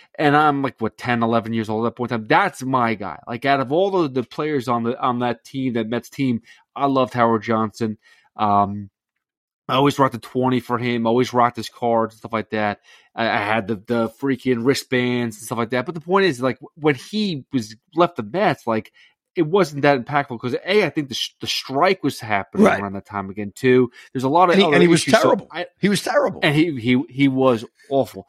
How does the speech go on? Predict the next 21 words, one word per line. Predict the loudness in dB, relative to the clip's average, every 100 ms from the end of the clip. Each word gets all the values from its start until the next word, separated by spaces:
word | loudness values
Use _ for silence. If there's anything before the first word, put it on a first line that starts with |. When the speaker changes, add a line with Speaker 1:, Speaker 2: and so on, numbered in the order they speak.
| -20
Speaker 1:
So | 2 4
it | 6
didn't | 2 4 4
make | 4 4
as | 2
much | 0 0
of | 0
an | 2
impact. | 2 0 -4 -6 _
So | 2 2
I, | 2 -4 -6 -14 -12
I, | -12 -12 _ _
I, | -8 -6 -6
I |
get | 0 0 0
that. | -6
Todd | 2 4 4
Hundley | 2 0 2 0
was | 0 -2
my | -2 2
guy | 4 4